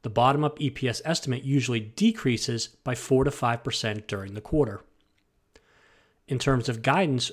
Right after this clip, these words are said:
more S and P five hundred companies have issued positive E P S guidance for the first quarter than average as well. In determining whether guidance is positive or negative, we compare the projection of the company to the mean E P S estimate of the analysts at the time of the guidance.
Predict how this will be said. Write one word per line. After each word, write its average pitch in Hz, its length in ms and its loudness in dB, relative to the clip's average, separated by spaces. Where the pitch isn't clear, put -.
more 147 400 6
S 156 160 0
and 156 120 -4
P 151 180 2
five 135 240 -2
hundred 131 220 -2
companies 143 400 0
have 113 120 -4
issued 113 320 -4
positive 160 520 2
E 139 120 2
P 131 200 0
S 120 120 0
guidance 113 420 -2
for 131 100 -4
the 120 100 -2
first - 400 -2
quarter 113 340 -2
than 123 160 -4
average 107 400 -4
as 127 140 -6
well. 139 380 -4
In 139 100 0
determining 175 500 4
whether 131 220 2
guidance 113 400 2
is 107 80 -6
positive 110 520 2
or 107 60 -2
negative, 165 560 0
we 131 140 -2
compare 123 340 2
the 117 100 -2
projection 139 540 0
of 165 120 -2
the 160 80 -2
company 127 520 -2
to - 140 -10
the 117 100 0
mean 135 340 2
E 147 140 0
P 143 160 -2
S 117 160 -4
estimate 123 380 -2
of 113 120 -6
the 120 140 -8
analysts 131 560 0
at 131 80 -8
the 139 80 -8
time 104 320 -4
of - 80 -10
the 117 80 -6
guidance. 113 560 0